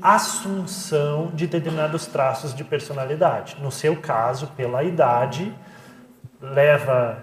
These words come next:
me leva mais a entender que é firmar determinadas características de personalidade.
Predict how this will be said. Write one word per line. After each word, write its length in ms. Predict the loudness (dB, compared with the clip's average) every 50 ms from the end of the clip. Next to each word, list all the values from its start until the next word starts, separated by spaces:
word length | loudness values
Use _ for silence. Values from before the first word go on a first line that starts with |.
| -8 -6
me 80 | 0
leva 320 | 2 6 6 6 6 4 0
mais 340 | -2 -4 -4 -4 -4 -2 -4
a 80 | -6 -6 -6 -6
entender 680 | -6 -2 0 2 2 2 0 0 2 4 4 4 2 0
que 160 | -2 0 2
é 380 | 4 4 4 4 2 0 -2 -8 -16 -20 -20 -20
firmar 1000 | -16 -12 -8 -6 -2 0 0 2 2 2 2 4 4 4 4 4 4 4 4 4 2
determinadas 640 | 2 2 0 -2 -2 -2 -2 0 0 0 0 0
características 720 | 0 0 0 0 0 -2 -6 -8 -8 -8 -6 -6 -4 -4 -4
de 80 | -4
personalidade. 1000 | -4 -4 -4 -4 -4 -6 -6 -6 -6 -4 -4 -4 -4 -6 -8 -12 -16 -20 -20 -20